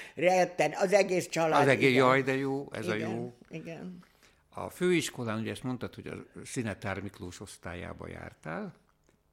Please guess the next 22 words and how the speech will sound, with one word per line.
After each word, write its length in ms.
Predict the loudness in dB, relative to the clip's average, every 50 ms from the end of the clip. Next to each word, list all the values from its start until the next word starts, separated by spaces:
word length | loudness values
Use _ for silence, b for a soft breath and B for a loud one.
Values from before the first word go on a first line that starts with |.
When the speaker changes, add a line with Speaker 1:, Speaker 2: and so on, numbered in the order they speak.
| _ _
Speaker 2:
és 200 | -18 -16 -14 -12
ott 180 | -12 -12 -8 -8
a 60 | -6
mesterséget 1000 | -4 -4 -6 -8 -10 -10 -10 -10 -8 -8 -8 -8 -8 -8 -8 -8 -10 -10 -12 -20 _ _ _ _ _ _ _ _
kik 220 | -16 -16 -14 -12
is 140 | -12 -12 -12
tanították? 840 | -10 -10 -10 -10 -10 -10 -12 -14 _ _ -18 -16 -16 -16 -16 -18 -20 _ _
A 80 | -16
színészmesterséget? 1200 | -14 -12 -10 -10 -10 -10 -10 -12 -16 -16 -16 -14 -14 -14 -14 -14 -14 -14 -14 -14 -14 -16 -18 -18 -12 -8
Speaker 1:
Hogy 180 | -6 -6 -6 -6
mondod? 460 | -6 -8 -8 -8 -8 -10 -12 -14 -18 _ _ _ _ _ _ _ _ -8
Speaker 2:
A 300 | -4 -4 -2 -2 -4 -6 -10 _
főiskolán 920 | -6 -2 0 2 2 2 0 -4 -6 -8 -8 -6 -6 -6 -6 -6 -8 -12 _ _ _ _ _ _
a 100 | -18 -14
Szinetár 460 | -10 -6 -4 -4 -4 -2 -2 -4 -6 -6
osztályában 600 | -6 -10 -10 -10 -8 -8 -6 -6 -6 -8 -8 -8
kik 220 | -10 -10 -8 -10
is 140 | -10 -10 -8
tanították 680 | -6 -6 -6 -6 -6 -8 -12 -12 _ -10 -10 -8 -8 -10
a 40 | -12
színészmesterséget? 1200 | -12 -10 -8 -6 -6 -6 -6 -8 -10 -10 -10 -8 -8 -8 -8 -8 -6 -4 -2 -2 0 -2 -2 -4
Speaker 1:
Oh, 80 | -6